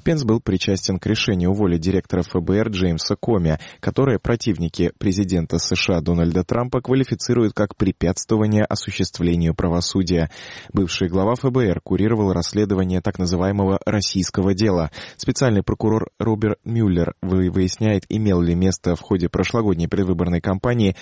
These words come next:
сговор штаба Трампа с Кремлём с целью подорвать позиции оппонента Трампа Хиллари Клинтон.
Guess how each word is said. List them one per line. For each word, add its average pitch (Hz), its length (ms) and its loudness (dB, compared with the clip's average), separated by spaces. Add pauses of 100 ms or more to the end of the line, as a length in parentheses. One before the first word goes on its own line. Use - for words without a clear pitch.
(180)
сговор 104 420 0
штаба 82 400 -2
Трампа 117 400 -2
с - 80 -6
Кремлём 98 500 2
с 78 60 -6
целью 104 400 0
подорвать 95 640 0
позиции 87 500 0
оппонента 85 560 0
Трампа 90 420 -2
Хиллари 90 440 0
Клинтон. 95 500 0